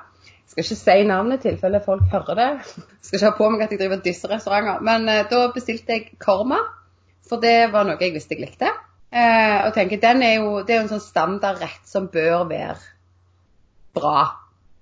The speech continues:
Eh, og smakte veldig søtt, synes jeg. Men den skal jo være litt søt. Men jeg, ja, ja, tenkte jeg, og spiste videre. Og det var noen sånn ubestemmelige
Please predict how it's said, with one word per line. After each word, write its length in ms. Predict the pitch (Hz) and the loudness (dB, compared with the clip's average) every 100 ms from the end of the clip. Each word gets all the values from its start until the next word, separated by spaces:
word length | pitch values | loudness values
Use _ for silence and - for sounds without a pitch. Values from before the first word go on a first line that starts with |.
| - - | -12 4
Eh, 640 | 262 254 247 240 233 233 - | 4 6 4 4 4 2 -2
og 180 | - - - | -6 -8 -2
smakte 340 | 285 214 262 285 | 0 0 -4 0
veldig 360 | 262 160 226 | 0 0 -8
søtt, 360 | - 370 480 - _ | -6 -6 -6 -12 _
synes 340 | - 415 480 480 | -10 -8 -6 -2
jeg. 140 | 523 - - | -2 -4 -6
Men 120 | 294 | -2
den 100 | 294 | 0
skal 260 | 294 233 254 | 0 2 2
jo 60 | 233 | 4
være 260 | 214 262 | 2 2
litt 160 | 370 - | -2 -6
søt. 280 | 240 226 226 | 0 0 0
Men 100 | 208 208 | -6 -8
jeg, 240 | 202 180 _ _ _ _ - | -8 -16 _ _ _ _ -8
ja, 160 | 185 220 | 0 2
ja, 200 | 180 214 | 2 0
tenkte 240 | 254 226 185 | -4 -6 -8
jeg, 40 | |
og 80 | 196 | -8
spiste 340 | 175 160 208 | -8 -8 -6
videre. 400 | 180 160 214 202 - - - _ _ _ _ - | -6 -2 -2 -2 -4 -20 -20 _ _ _ _ 0
Og 60 | |
det 100 | 247 | 4
var 200 | 208 226 | 6 4
noen 180 | 277 240 | 4 0
sånn 140 | 226 | -2
ubestemmelige 1120 | 220 220 233 - 196 202 254 311 247 233 208 | -6 -6 -12 -2 0 2 2 2 0 -2 2